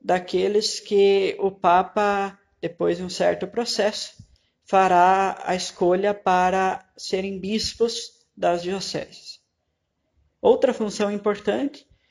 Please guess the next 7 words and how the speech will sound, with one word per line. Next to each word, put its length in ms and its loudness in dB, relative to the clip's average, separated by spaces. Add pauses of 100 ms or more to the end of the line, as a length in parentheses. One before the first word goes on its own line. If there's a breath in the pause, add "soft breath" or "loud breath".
(240)
do 180 -4
núncio 560 -2 (400 soft breath)
é 220 4
aquela 480 4
de 480 4
auxiliar, 920 2
orientar 840 0